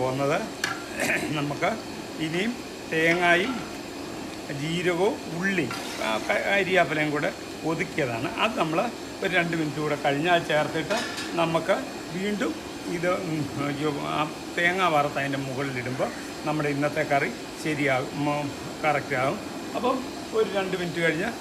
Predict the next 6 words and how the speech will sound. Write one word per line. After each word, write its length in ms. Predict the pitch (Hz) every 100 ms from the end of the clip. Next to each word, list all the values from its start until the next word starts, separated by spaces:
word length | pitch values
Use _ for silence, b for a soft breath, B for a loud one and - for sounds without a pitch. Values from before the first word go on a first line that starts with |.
| - 196
വീണ്ടും 280 | 220 202 170
നമുക്കിത് 300 | 151 151 156 151
ചേർക്കാറാകുമ്പോഴത്തേന് 920 | 160 156 160 147 143 143 139 160 175 170
വീണ്ടും 200 | 160 139 - -
ദേ 100 | 151 - - - - - -
അതിലേക്ക് 380 | 156 151 143